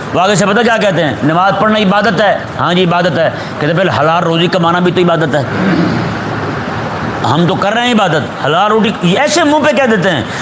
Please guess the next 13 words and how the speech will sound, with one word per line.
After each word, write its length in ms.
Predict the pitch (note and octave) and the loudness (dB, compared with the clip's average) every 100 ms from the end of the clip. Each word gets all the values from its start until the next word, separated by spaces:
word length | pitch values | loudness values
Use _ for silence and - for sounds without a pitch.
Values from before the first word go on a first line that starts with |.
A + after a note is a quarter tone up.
| - | -6
"وہ 80 | F3+ | -2
جی 100 | B3 | 0
نماز، 680 | C#4 B3 C4 D4+ - - C3 | 2 2 2 2 0 -2 -2
ابھی 240 | A2 A3+ | 0 2
روٹی 260 | G3 A3 C4 | 2 2 2
کمانا 320 | C#4 C4+ C#4 | 2 2 2
بھی 120 | C#4 | 2
تو 80 | C#4+ | 2
عبادت 300 | C4 C4+ B3+ | 2 2 0
ہے 60 | |
نا۔" 80 | C#4 - - - - - - - - | -2 -6 -8 -8 -8 -8 -8 -6 0
یہ 80 | |
بندہ 300 | D#3+ D3+ F3+ | 0 2 2